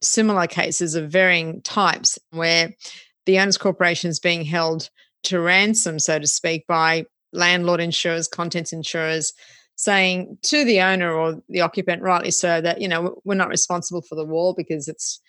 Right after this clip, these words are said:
you know, that's strata." You know, people say that's strata, so of course being common property, et cetera.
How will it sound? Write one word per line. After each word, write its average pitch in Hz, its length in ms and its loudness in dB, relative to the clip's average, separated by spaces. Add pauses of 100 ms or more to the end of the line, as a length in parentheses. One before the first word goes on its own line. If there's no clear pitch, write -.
(240)
you 180 100 -6
know, 170 40 -4
that's - 280 -4
strata." 180 540 4
You 190 80 0
know, 170 100 0
people 175 160 0
say 165 140 -4
that's 147 220 -6
strata, 175 400 2
so 165 200 0
of 151 120 -6
course 160 280 -2
being 160 260 -4
common 156 260 -6
property, 156 400 -4
et 135 120 -12
cetera. 156 400 -4